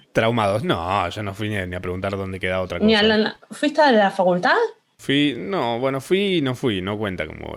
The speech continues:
Speaker 1: haber ido, lo que hice yo.
Speaker 2: Más o menos.
Speaker 1: <laughs>
Speaker 2: A la Universidad de la Calle.
Speaker 1: La que sí fue a la facultad es la doctora Kimberly Ayala,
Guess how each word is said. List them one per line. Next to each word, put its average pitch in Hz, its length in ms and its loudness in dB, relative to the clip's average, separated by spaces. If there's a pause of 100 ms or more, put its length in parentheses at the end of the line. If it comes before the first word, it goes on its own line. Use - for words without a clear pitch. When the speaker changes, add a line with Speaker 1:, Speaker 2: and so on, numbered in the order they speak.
Speaker 1:
haber 80 200 -6
ido, 80 260 -8
lo 87 160 -8
que 90 120 -8
hice - 160 -10
yo. - 120 -8
Speaker 2:
Más 214 220 2
o 214 60 4
menos. 196 380 4
Speaker 1:
<laughs> - 40 -2
Speaker 2:
A 175 100 4
la 190 140 4
Universidad 196 560 4
de 233 100 6
la 190 160 2
Calle. 196 840 4
Speaker 1:
La 131 140 4
que 151 140 2
sí 202 260 4
fue 113 440 4 (180)
a 160 100 2
la 170 120 2
facultad 127 720 2 (440)
es 151 200 2
la 139 120 4
doctora 175 520 2
Kimberly 208 480 4
Ayala, 120 560 2